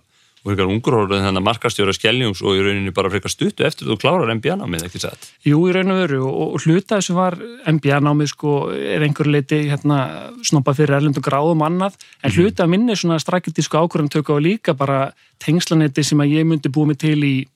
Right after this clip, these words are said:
Speaker 2: Köben eða Bandaríkjunum einhvers staðar er ekkert endilega relevant fyrir mig.
Speaker 1: Já,
Speaker 2: Af því að
Speaker 1: já.
Speaker 2: ég sé fyrir mér að búa á Íslandi og, og ég vil frekar byggja mér upp tengslanet á Íslandi.
Speaker 1: Já, já.
Speaker 2: Og, og
Speaker 1: Þetta er
Speaker 2: fjármál-
Speaker 1: góður punktur, sko, einmitt, ég var í M B A-námi í Bandaríkjunum og einmitt, það er náttúrulega ótrúlega margir sem er í náminu bara fluttu, þú veist, kannski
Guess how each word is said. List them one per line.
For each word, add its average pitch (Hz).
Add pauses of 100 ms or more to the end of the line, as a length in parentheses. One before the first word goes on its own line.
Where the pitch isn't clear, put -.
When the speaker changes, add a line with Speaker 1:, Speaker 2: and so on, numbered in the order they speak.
Speaker 2:
Köben 135
eða 131
Bandaríkjunum 135
einhvers 156
staðar 156
er 190
ekkert 175
endilega 156
relevant 170
fyrir 170
mig. 226
Speaker 1:
Já, 92 (400)
Speaker 2:
Af 120
því 147
að 139
Speaker 1:
já. 151
Speaker 2:
ég 170
sé 180
fyrir 160
mér 160
að 139
búa 156
á 165
Íslandi 160
og, 147 (100)
og 143
ég 147
vil 147
frekar 170
byggja 151
mér 151
upp 143
tengslanet 151
á 165
Íslandi. 180
Speaker 1:
Já, 87
já. 80 (320)
Speaker 2:
Og, 127 (100)
og 127
Speaker 1:
Þetta - (100)
er 165
Speaker 2:
fjármál- 151
Speaker 1:
góður 139
punktur, 139
sko, 95
einmitt, 101
ég 110
var 107
í 104
M 104
B 104
A-námi 101
í 98
Bandaríkjunum 92
og 87
einmitt, 92
það 98
er 95
náttúrulega 92 (140)
ótrúlega 107
margir 98
sem 95
er 95
í 92
náminu 98
bara 95
fluttu, 95
þú 101
veist, -
kannski 98